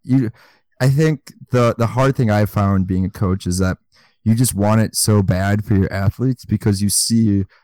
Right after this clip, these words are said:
how much work they put into it and how much, how dedicated they are and how much they've improved. So you want them to get that P R, you want them to achieve success because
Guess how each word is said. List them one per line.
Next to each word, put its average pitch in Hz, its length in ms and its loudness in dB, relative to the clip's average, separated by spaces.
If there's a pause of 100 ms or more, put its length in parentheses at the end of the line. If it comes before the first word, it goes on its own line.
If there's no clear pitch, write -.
how 110 180 0
much 107 200 0
work 98 180 0
they 107 120 0
put 95 180 -2
into 95 440 0
it 95 180 0
and 98 120 -2
how 98 180 0
much, 98 300 -2
how 113 100 0
dedicated 101 500 0
they 98 100 0
are 95 280 -2
and 98 160 -2 (260)
how - 160 0
much 107 220 2
they've 107 160 4
improved. 101 640 2 (260)
So - 160 -2
you 117 80 4
want 110 260 2
them 110 120 2
to 104 80 2
get 98 180 -2
that 98 200 0
P 98 160 0
R, 95 160 0
you 101 120 2
want 101 220 0
them 101 140 -2
to 95 40 -2
achieve 92 280 -6
success 104 480 -2
because 95 580 -2